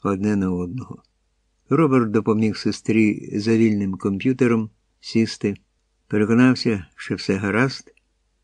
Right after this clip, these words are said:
«Не хвилюйся», усміхнулась Кароліна. «Принаймні, гуглити я вмію». І брат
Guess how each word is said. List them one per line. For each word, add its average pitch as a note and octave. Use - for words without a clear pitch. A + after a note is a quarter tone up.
«Не G#2
хвилюйся», A2+
усміхнулась G#2+
Кароліна. G2
«Принаймні, A#2
гуглити B2+
я A2+
вмію». G2
І C3
брат C3+